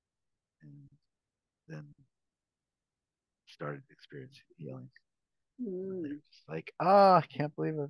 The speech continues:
Speaker 1: forgot that. How many times have you said that? Pain equals healing. Anytime you try to stop the pain, you're stopping the healing." He was like, "Ah." But I said, "But innately you came to it, whether you remembered it or not,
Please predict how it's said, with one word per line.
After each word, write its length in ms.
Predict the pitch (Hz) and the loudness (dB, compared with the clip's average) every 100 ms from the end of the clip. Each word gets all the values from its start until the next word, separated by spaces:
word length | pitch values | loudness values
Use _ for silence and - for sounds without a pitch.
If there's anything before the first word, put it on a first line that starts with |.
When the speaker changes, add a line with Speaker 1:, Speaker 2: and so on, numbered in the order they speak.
| 127 | -8
Speaker 1:
forgot 320 | 143 151 156 - | -4 -2 -2 -4
that. 180 | 127 | -6
How 240 | 117 135 165 | 0 0 0
many 220 | 175 165 | -2 -4
times 360 | - 156 170 - | -4 -4 -6 -10
have 100 | 143 | -12
you 120 | 147 | -12
said 280 | - 151 139 | -10 -8 -6
that? 160 | 95 - - - _ - | -8 -10 -20 -20 _ -6
Pain 380 | 107 143 143 123 _ _ _ _ - | -2 -2 -4 -10 _ _ _ _ -4
equals 680 | 180 175 156 156 151 135 - _ | -4 -2 2 4 4 2 -8 _
healing. 600 | - 156 151 117 101 98 | -2 2 2 0 -2 -8
Anytime 520 | 123 131 131 120 127 131 | -6 -6 -6 -6 -4 -6
you 120 | 123 - | -8 -10
try 240 | - 123 | -6 -4
to 100 | 127 | -4
stop 460 | 123 - - 131 - _ | -8 -14 -6 -4 -4 _
the 100 | 113 - - | -14 -14 -14
pain, 300 | 117 127 127 | -10 -8 -10
you're 120 | 120 | -12
stopping 460 | - - 117 - 113 | -10 -8 -8 -8 -12
the 100 | 110 | -12
healing." 600 | - 110 131 117 101 87 | -4 2 2 2 0 -4
He 140 | 92 | -8
was 160 | 98 - | -10 -10
like, 220 | 170 82 _ - | -10 -10 _ 2
"Ah." 320 | - - - - - - _ | 6 6 4 -4 -18 -18 _
But 140 | 90 - - - | -14 -14 -16 -4
I 120 | 120 | -4
said, 220 | 120 143 | -2 -2
"But 140 | 131 120 | 0 0
innately 420 | 120 147 117 110 | 2 2 2 0
you 120 | 104 | -2
came 280 | - 107 98 - | -6 -10 -10 -10
to 140 | 95 | -8
it, 120 | 92 - _ _ _ _ _ _ _ | -8 -12 _ _ _ _ _ _ _
whether 180 | 98 92 | -8 -6
you 120 | 90 | -4
remembered 440 | 87 90 127 113 95 | -6 -2 0 0 0
it 100 | 85 | -2
or 100 | 87 | -4
not, 280 | 110 82 | -8 -8